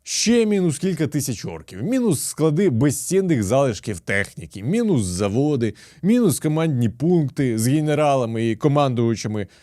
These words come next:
угруповування військ, мінус фрегати, мінус есмінці. І я вам гарантую, у Путіна дуже швидко зникне бажання обмінювати кілька спалених польських хат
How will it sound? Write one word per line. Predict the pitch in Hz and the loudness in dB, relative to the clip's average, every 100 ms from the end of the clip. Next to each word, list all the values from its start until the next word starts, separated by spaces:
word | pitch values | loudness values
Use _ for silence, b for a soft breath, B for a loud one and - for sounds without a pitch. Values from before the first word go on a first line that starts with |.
| b | b
угруповування | 135 131 139 147 139 127 123 123 | 2 2 2 2 2 2 0 0
військ, | 117 117 104 - b b b b - | 2 0 -2 -10 b b b b 0
мінус | 208 262 190 - | 2 4 2 0
фрегати, | - - 143 98 120 151 139 131 117 | -4 0 2 4 4 4 2 2 0
мінус | 127 226 214 120 - | 2 4 2 0 -2
есмінці. | 104 - 127 175 180 156 - 120 | -6 -6 -2 0 0 -2 -4 -8
І | 95 131 | -6 0
я | 147 156 | 0 0
вам | 151 113 | 0 0
гарантую, | 90 123 139 120 - 87 73 - - _ _ B B B B | 0 0 0 -6 -8 -14 -14 -20 -20 _ _ B B B B
у | 127 | -4
Путіна | 190 170 170 147 | -4 -2 -4 -2
дуже | 113 196 220 175 190 156 - | -2 0 -2 -2 -6 -6 -10
швидко | - 98 101 85 - 90 | -8 -4 -4 -6 -14 -12
зникне | 87 104 - 98 | -4 -6 -4 -4
бажання | 92 117 185 165 - | -2 0 -2 -4 -4
обмінювати | 110 104 147 139 120 - | -4 -2 -2 0 -2 -4
кілька | 98 143 131 - | -6 -4 -4 -6
спалених | 92 - 107 95 92 90 | -8 -6 -4 -2 -4 -10
польських | - 107 87 - 95 | -8 -8 -8 -14 -14
хат | - 185 - | -6 -6 -6